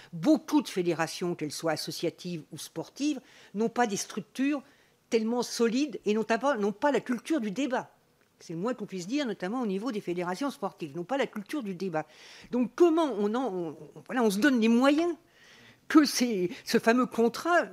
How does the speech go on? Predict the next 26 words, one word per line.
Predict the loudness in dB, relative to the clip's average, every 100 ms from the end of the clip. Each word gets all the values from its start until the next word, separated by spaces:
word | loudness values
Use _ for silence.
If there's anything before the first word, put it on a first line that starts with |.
| -10
débouche | -14 -10 2 4 6 4
sur | 2 -2
quelque | -2 0 0
chose | 2 2
au | 4
niveau | 0 2 2
du, | 0 -2
du, | -4
du | -4 -4
débat | 2 2 4 0
collectif | 0 -4 -6 -8 -6 -6 -6
au | -6
sein | -6 -8
du | -6
monde | -6 -6 -6 -6
associatif. | -8 -6 -8 -6 -4 -6 -8 -10
Sinon, | -4 0 0
je | -2 -6
dirais | -4 0 -2
que |
ça | -2 -8
sera, | -4 -4 -4 -8 -18 _
on | -10
se | -6
fera | -4
plaisir, | -4 -6 -6 -8